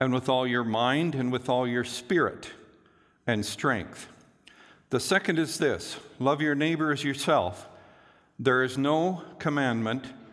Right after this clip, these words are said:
greater than these." "Well said, teacher," the man replied. "You are right in saying that God is one,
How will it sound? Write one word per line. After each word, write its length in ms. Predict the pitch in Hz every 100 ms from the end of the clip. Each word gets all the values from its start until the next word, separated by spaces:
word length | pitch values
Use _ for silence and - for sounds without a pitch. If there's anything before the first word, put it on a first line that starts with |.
| - -
greater 340 | 127 127 123
than 220 | 117 120
these." 460 | 135 107 90 - - - - - - - - _ _ _ _
"Well 200 | 147 165
said, 480 | - 220 208 95 82 - - - _ _ _ _ _ _ _ _ -
teacher," 480 | 117 104 139 180 - - - -
the 60 |
man 260 | 110 117 113
replied. 560 | 113 113 113 123 147
"You 120 | 143 147
are 140 | 123
right 240 | 143 165
in 140 | 165 156
saying 340 | - 135 139
that 160 | 127 123
God 220 | 131 135
is 140 | 147 123
one, 420 | 113 107 156